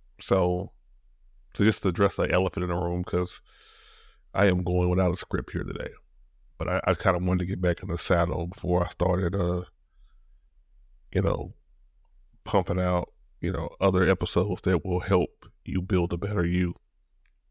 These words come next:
Wanna kinda talk about it. And, um, to be honest with you, this year's been a great year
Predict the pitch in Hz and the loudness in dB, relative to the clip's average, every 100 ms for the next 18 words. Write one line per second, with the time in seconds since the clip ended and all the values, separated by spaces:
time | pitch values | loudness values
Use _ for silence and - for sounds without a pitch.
0 | _ _ _ - 104 98 85 101 104 82 | _ _ _ 2 4 4 4 4 4 -2
1 | 76 - _ _ _ _ _ _ 95 92 | -12 -14 _ _ _ _ _ _ -4 -2
2 | 92 90 90 90 - 90 90 90 92 95 | 0 0 -2 -6 -6 -2 0 0 2 4
3 | 95 95 98 87 92 90 - _ _ _ | 6 4 4 2 0 -2 -8 _ _ _
4 | _ _ _ _ _ _ _ _ - - | _ _ _ _ _ _ _ _ -20 -20
5 | - - - - - _ _ _ _ _ | -20 -20 -20 -20 -20 _ _ _ _ _
6 | _ _ _ _ _ _ _ _ _ _ | _ _ _ _ _ _ _ _ _ _
7 | - - - - 160 185 143 131 104 107 | -20 -20 -8 2 6 6 6 4 6 4
8 | 92 90 87 | 4 0 -4